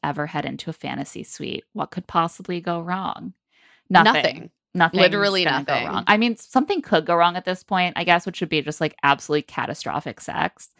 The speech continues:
Speaker 1: But
Speaker 2: Yeah.
Speaker 1: I don't think that that, even at this point, would derail an engagement. It would just more be like, "Well, it's not quite as perfect as we hoped, but we forge ahead.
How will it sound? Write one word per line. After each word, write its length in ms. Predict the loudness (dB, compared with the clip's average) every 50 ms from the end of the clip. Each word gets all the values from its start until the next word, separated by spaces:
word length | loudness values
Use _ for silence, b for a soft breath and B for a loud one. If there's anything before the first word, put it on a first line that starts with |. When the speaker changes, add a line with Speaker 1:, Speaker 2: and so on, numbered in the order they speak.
| B B B B B B B B B 6
Speaker 1:
But 340 | 8 8 8 6 4 4 4
Speaker 2:
Yeah. 260 | 4 4 4 6 4
Speaker 1:
I 80 | 4
don't 220 | 6 4 2 0 0
think 280 | -6 -6 -6 -8 _ -4
that 160 | -4 -2 _
that, 320 | 2 4 4 4 2 0 _
even 240 | -4 0 2 4 4
at 140 | 4 4
this 160 | 0 -4 -2 _
point, 200 | 0 0 2 2
would 140 | 0 0
derail 300 | 2 2 4 6 6 6
an 100 | 6 4
engagement. 500 | 0 -6 -2 0 0 0 0 0 2 2
It 60 | 4 2
would 140 | 2 2
just 240 | 2 0 -2 -2 -4
more 200 | 0 2 2 2
be 180 | 2 0 2 4
like, 200 | 4 4 4 6
"Well, 160 | 6 6 6
it's 140 | 4 2 2
not 200 | 2 2 2 _
quite 200 | 4 4 4 4
as 120 | 2 -4
perfect 440 | _ -2 -2 -2 -2 -8 -12 -6 -6
as 160 | -8 -6 -2
we 80 | -4 0
hoped, 420 | 2 2 2 2 0 _ -12 2 _
but 220 | 8 8 8 6 4
we 80 | -2 -2
forge 340 | 4 6 8 8 8 6 4
ahead. 500 | 4 6 6 6 6 4 0 -2 -8